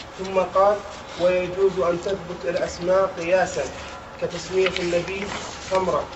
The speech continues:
ولقياس التصريف"، ومنعه أبو، أبو الخطاب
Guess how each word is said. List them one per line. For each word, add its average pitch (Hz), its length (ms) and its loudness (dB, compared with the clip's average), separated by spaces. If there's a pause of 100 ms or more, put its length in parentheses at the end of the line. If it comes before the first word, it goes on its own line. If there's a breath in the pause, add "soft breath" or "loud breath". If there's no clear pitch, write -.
(360)
ولقياس 175 640 4
التصريف"، 170 560 -2 (720)
ومنعه 185 520 6 (1160)
أبو، 185 180 4 (920)
أبو 190 160 -2
الخطاب 180 520 -6